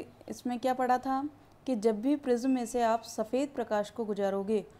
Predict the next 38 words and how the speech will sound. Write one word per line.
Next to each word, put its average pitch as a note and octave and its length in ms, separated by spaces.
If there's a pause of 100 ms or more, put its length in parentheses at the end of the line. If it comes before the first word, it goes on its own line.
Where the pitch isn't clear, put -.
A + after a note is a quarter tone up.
(220)
तो A#3 100
सफ़ेद C4 400
प्रकाश A#3 440 (120)
प्रिज्म A#3+ 240
में D4 140
से D4+ 140
गुजरने A3 380
के A3 120
पश्चात G#3+ 560 (300)
जो A3+ 160
सात B3 460
रंग A#3 200
की A3 240 (240)
विभिन्न A#3 300
पट्टियों A3 460
में A3 180
दिखाई G#3 380
देता A3 280
है G3+ 240
उसे C#4 340
कहते G#3 300
हैं A#3 280 (100)
स्पेक्ट्रम। G3 520 (600)
तो C#4 120
वो C4+ 80
जो D4 180
सात A#3+ 380
रंग C#4+ 180
की D4+ 120
विभिन्न C4+ 300
पट्टियाँ B3+ 420
दिखाई A3+ 320
देती A3 260
हैं G#3+ 240 (320)
उनमें B3 280
किसी C#4 320
तरह A3+ 280
का A#3+ 200